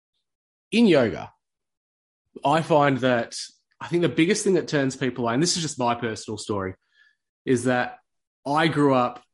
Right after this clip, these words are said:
very much rural Australian, traditional home, um, r-, religious but not practicing, the, the generic Australian experience.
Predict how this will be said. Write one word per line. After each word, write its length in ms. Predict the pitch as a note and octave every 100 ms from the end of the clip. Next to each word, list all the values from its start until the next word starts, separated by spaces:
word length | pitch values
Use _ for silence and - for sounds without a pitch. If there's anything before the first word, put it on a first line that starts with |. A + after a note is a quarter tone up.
| _ _ _ _ _ -
very 220 | C#3+ C#3
much 480 | B2+ A#2+ - - _ -
rural 420 | B2 C3 C#3 C3
Australian, 800 | A#2+ - A2 G#2+ A2 G#2 G#2+ G#2 -
traditional 540 | - B2+ B2 - A2+
home, 460 | G#2+ G#2+ G2+ G2+ G#2 _
um, 440 | A2 G2 G2 G2 - _ _ _ _ -
r-, 100 | C3+ -
religious 440 | D3 D3+ D3+ C#3+
but 140 | C#3
not 160 | B2+ C3+
practicing, 680 | - A#2 - - A#2 A#2+ B2
the, 80 | B2+
the 200 | - C3
generic 400 | D3+ D3 C3+ B2
Australian 420 | - A#2+ A2 G#2+
experience. 640 | G#2 - A2 G2 F#2+ -